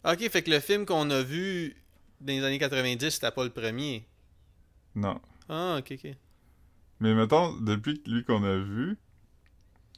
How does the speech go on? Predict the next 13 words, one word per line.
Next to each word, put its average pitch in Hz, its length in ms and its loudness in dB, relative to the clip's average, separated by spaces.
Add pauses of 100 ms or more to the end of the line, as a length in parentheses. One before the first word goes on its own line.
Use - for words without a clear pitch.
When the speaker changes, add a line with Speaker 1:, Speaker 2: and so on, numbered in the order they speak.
(640)
Speaker 2:
euh, 95 480 0 (560)
il - 60 -14
y - 40 -8
a 95 40 -6
Mummy, 107 340 4
Mummy 107 280 4
Returns, 127 680 2 (380)
Mummy, 107 600 2 (120)
Tomb 110 200 2
of 104 140 2
the 98 120 0
Dragon 98 440 2
Emperor. 98 600 0